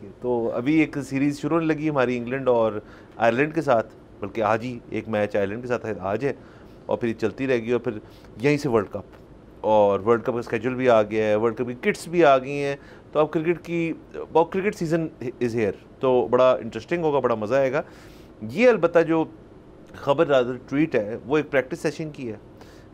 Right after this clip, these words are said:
जिसमें बाबर आजम का जो बैट है, उनका जो बल्ला है, उनका जो बल्ला है, वो, अ, उसके ऊपर कोई as such लगे होते हैं ना, usually स्टिकर्स वगैरह सब कुछ के जो स्पॉन्सर्स हैं, जैसे, अ, इनका, म,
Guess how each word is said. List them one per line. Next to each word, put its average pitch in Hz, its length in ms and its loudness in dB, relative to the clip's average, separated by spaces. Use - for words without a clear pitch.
जिसमें 120 280 -4
बाबर 117 240 4
आजम 135 240 2
का 127 100 -2
जो 120 340 0
बैट 117 320 2
है, 101 60 -4
उनका 90 200 -14
जो 87 180 -18
बल्ला 101 200 0
है, 117 80 6
उनका - 140 -8
जो 90 180 -18
बल्ला 104 220 2
है, 95 180 0
वो, 220 600 4
अ, 170 480 6
उसके 156 220 -6
ऊपर 185 160 -2
कोई 202 400 -2
as 131 120 2
such 147 240 0
लगे 123 180 2
होते 156 160 0
हैं 254 80 -2
ना, 214 120 -2
usually 135 260 -6
स्टिकर्स 123 540 2
वगैरह 113 440 2
सब 117 200 -6
कुछ 120 180 -4
के 120 100 -4
जो 113 200 2
स्पॉन्सर्स 131 560 0
हैं, 117 220 -2
जैसे, 123 480 2
अ, 113 160 4
इनका, 127 680 2
म, 113 340 -8